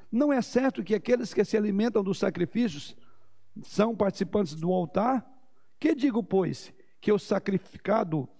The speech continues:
ao ídolo é alguma coisa, ou que o próprio ídolo tem algum valor? Antes digo que as coisas que eles sacrificam é a demônios que as sacrificam, e não a Deus, e eu não quero que vos torneis associados aos demônios. Não podeis", verso vinte e um,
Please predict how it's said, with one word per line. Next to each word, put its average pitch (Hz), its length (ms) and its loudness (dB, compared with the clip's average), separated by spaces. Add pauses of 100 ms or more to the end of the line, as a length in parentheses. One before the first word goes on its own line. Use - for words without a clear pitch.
(260)
ao 180 200 4
ídolo 190 340 0
é 190 80 0
alguma 185 340 0
coisa, 208 400 0
ou 180 160 2
que 196 120 0
o 185 40 4
próprio 196 400 -2
ídolo 226 220 0
tem 190 220 0
algum 175 240 -2
valor? 180 400 2 (320)
Antes 220 340 0
digo 208 240 2
que 208 100 0
as 196 160 2
coisas 247 380 0
que - 80 -6
eles 208 220 2
sacrificam 185 720 0
é 208 60 2
a 214 40 2
demônios 196 540 0
que 220 140 -4
as 208 100 0
sacrificam, 214 720 -2 (400)
e 240 100 2
não 277 240 4
a 277 60 4
Deus, 185 400 -2 (240)
e 208 140 4
eu 285 120 4
não 277 160 2
quero 220 320 2
que 214 120 2
vos 196 180 0
torneis 208 400 2
associados 202 600 2
aos 208 120 2
demônios. 202 720 0 (280)
Não 196 300 0
podeis", 196 420 2
verso 170 280 0
vinte 165 300 -2
e 135 100 -4
um, 190 260 0